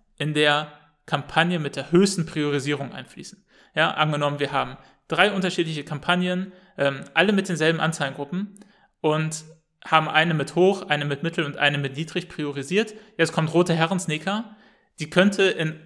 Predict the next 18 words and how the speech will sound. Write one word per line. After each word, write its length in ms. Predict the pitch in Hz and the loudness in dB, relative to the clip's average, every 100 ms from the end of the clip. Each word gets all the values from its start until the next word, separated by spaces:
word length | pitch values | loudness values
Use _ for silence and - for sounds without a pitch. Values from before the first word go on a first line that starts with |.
| - | 2
allen 280 | 175 214 202 | 4 6 4
drei 400 | 170 139 156 175 | 4 4 2 2
Shopping-Kampagnen 840 | - 180 185 175 160 156 156 147 | 2 2 2 -2 -4 -2 -2 -2
ausgespielt 640 | - 160 - 165 - 190 190 | -2 -2 -2 -10 -6 -6 -4
werden. 280 | 185 214 247 - _ - _ _ - | -6 -6 -10 -20 _ -20 _ _ 0
Dann 260 | 147 185 165 | 4 4 2
würde 220 | 175 180 | 2 0
sie 260 | 170 165 | -2 -6
in 240 | 160 - 139 | -8 -6 -2
der 100 | 139 | -2
Kampagne 560 | - 135 - 160 160 | -2 -6 0 0 0
mit 160 | 147 - | -4 -4
der 140 | 127 | -2
höchsten 340 | 160 165 - 156 | 4 2 2 -8
Priorität 640 | - 139 135 131 - 131 | -6 -6 -6 -4 0 0
entsprechend 460 | 131 - 131 - 131 | 0 -8 -10 -10 -10
ausgespielt 500 | 127 - - - - | -10 -12 -14 -16 -18
werden. 200 | - | -20